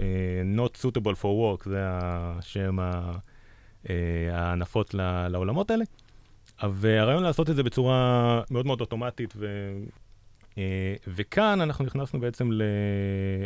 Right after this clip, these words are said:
לחשיבה אסטרטגית שאומרת, "רגע, בוא, בוא נעצור." לפני שאנחנו באים ומוצאים את ה-, איך להטמיע את הפתרון הזה, בוא נבוא ונבין, "רגע, מה, מה המטרות שלנו? מה, מה אנחנו רוצים להשיג?" אוקיי? בוא נחזור רגע אחורה, נבין מה המטריקות שאנחנו רוצים להבין.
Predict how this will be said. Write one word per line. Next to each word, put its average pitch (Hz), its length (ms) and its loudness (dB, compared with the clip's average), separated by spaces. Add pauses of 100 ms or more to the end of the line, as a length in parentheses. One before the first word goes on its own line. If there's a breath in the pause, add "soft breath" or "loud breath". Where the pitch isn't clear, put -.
(1160 soft breath)
לחשיבה 120 360 0
אסטרטגית 147 380 -4
שאומרת, 127 220 -4
"רגע, 110 200 -2 (320)
בוא, 120 140 -4
בוא 135 120 2
נעצור." 135 300 0 (380)
לפני 147 160 -6
שאנחנו 131 300 -4
באים 123 220 0
ומוצאים 123 360 -2
את 120 120 -4
ה-, 101 580 2 (640 soft breath)
איך - 120 -10
להטמיע 127 280 0
את 123 80 -2
הפתרון 104 420 -2
הזה, 107 140 -4
בוא 165 120 -2
נבוא 202 160 -2
ונבין, 190 320 0
"רגע, 143 180 0
מה, 131 180 0
מה 151 100 -2
המטרות 147 320 0
שלנו? 104 180 -6 (220)
מה, 131 140 2
מה 139 60 4
אנחנו 143 140 0
רוצים 147 180 2
להשיג?" 131 340 2 (220)
אוקיי? 127 240 -2
בוא 127 140 0
נחזור 123 320 2
רגע 107 140 2
אחורה, 98 280 0
נבין 120 280 2
מה 127 160 2
המטריקות 123 480 -2
שאנחנו 98 240 -2
רוצים 95 240 -4
להבין. 101 360 -4